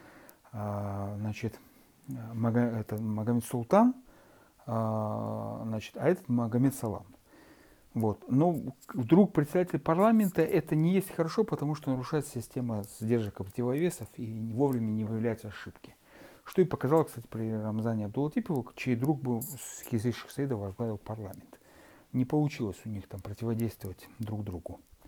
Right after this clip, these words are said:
и обсуждать очень качественные законопроекты не получались. А, значит, Рамзан Гаджимадович фактически разрушал госаппарат путём того, что он х-, настаивал на то, что надо делать то, что он хочет, а не так, как положено.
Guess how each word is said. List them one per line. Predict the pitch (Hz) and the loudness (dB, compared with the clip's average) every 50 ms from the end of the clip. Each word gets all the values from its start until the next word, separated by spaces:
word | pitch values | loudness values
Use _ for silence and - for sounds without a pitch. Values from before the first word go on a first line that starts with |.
| - - - | -20 -14 -8
и | 147 113 | -6 -6
обсуждать | 107 - - 113 104 110 131 135 135 | -6 -6 -6 -8 -6 -4 -4 -6 -6
очень | - 98 - 110 | -8 -8 -8 -6
качественные | 98 - 120 113 - - - - 107 98 | -4 -4 -4 -6 -6 -8 -8 -6 -6 -6
законопроекты | 98 98 - 98 101 107 107 - - 127 131 127 - 107 | -6 -8 -8 -6 -6 -6 -8 -6 -6 -6 -6 -6 -6 -8
не | 101 98 | -8 -6
получались. | - - 107 107 104 - 98 92 98 - - - _ - - - - - - _ | -6 -6 -8 -6 -8 -8 -10 -12 -12 -14 -20 -20 _ -20 -20 -20 -20 -20 -20 _
А, | - 120 107 107 101 95 | -12 -10 -8 -8 -8 -8
значит, | 92 98 95 - - 107 - - _ - - - - - - - | -8 -10 -10 -10 -12 -14 -14 -16 _ -20 -20 -20 -20 -18 -8 -2
Рамзан | 113 117 120 123 127 160 147 | 2 2 4 4 4 2 2
Гаджимадович | 120 117 110 123 143 160 156 127 - | 0 0 2 2 2 2 2 -2 -4
фактически | - - 117 113 - - 180 160 - 139 117 - - | -4 -4 -4 -4 0 0 0 0 0 -2 -6 -4 -2
разрушал | 113 104 120 127 117 117 127 131 120 - 151 131 113 | 0 4 4 4 4 2 0 -2 0 2 2 2 2
госаппарат | 104 117 107 - 120 113 - 151 185 220 214 - | 0 -2 -6 -6 -6 -6 -2 -2 0 -2 -2 -4
путём | - 123 - - 156 160 143 | -8 -6 -2 0 0 0 0
того, | 135 - 131 120 139 160 | 2 2 2 2 2 0
что | 156 - - 127 | -4 -2 -2 -2
он | 120 - 131 127 123 120 117 120 | 0 0 2 2 2 2 2 -2
х-, | 117 - - 120 | -6 -8 -6 -6
настаивал | 110 110 117 117 - - - 147 143 139 127 | -2 -2 -2 -2 -2 -2 -2 0 2 2 2
на | 120 117 | 0 0
то, | - 139 | -2 -4
что | 127 - - 123 117 120 | -6 -6 -6 -6 -2 -2
надо | 113 113 113 107 110 - | 0 0 0 -2 -2 -2
делать | 113 110 107 - | -2 -2 -2 0
то, | - 147 | -2 -2
что | - - - | -2 -2 -2
он | - - 135 | 0 2 0
хочет, | 110 - - 107 107 - - - | 0 0 -4 -10 -12 -12 -12 -10
а | 113 | -10
не | 98 101 | -8 -8
так, | 104 - 117 117 | -8 -8 -8 -8
как | - - - - | -8 -10 -6 0
положено. | - 110 104 104 95 85 - - - - - | 2 4 4 4 2 0 -4 -10 -12 -14 -16